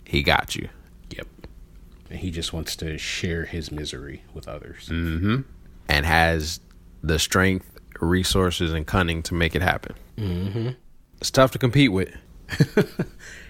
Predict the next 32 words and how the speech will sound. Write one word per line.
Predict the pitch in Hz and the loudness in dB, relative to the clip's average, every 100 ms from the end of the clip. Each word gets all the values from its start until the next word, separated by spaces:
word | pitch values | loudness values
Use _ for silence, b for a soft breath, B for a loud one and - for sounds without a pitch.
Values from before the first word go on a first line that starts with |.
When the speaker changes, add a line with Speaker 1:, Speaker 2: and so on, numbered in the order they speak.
| B | B
Speaker 2:
And | 101 95 | 0 0
again, | 85 92 90 87 | 2 0 0 -2
uh, | 82 76 69 76 - - - | -4 -6 -8 -12 -16 -20 -12
he | 98 | -8
has | 82 82 78 - | -4 -4 -6 -10
those | 78 80 | -8 -8
followers, | - - - 87 80 65 67 - | -8 -8 -6 -6 -6 -8 -10 -8
too, | 82 73 | -6 -6
who | |
hang | 76 78 76 | -6 -8 -8
on | 73 | -8
to | 76 | -10
his | 71 | -10
every | 73 71 | -8 -8
word | 73 71 69 - - | -8 -8 -10 -14 -12
and | 80 | -12
tweet. | - - - - | -10 -12 -14 -14
I | 82 | -10
mean, | 76 73 69 73 | -8 -8 -10 -12
words. | 60 58 - - - b b b b b b b - | -12 -14 -14 -16 -18 b b b b b b b -20
So | - 80 | -10 -6
that's | 82 - - - | -6 -6 -14 -10
number | 85 87 90 | -4 -2 -2
five. | - 101 101 98 95 87 - B B B - - | 0 -2 0 0 0 -4 -10 B B B -20 -12
What | 80 | -6
about | 82 | -2
number | - - | -2 -2
four? | 85 - 71 64 - - B B B B B B B B - | -4 -4 -4 -4 -10 -16 B B B B B B B B -10
Speaker 1:
All | 107 | -2
right, | 110 95 82 - | 2 2 0 0
number | 104 117 120 | 0 0 0
four. | 110 - 117 107 87 85 92 | -4 0 4 4 4 0 -4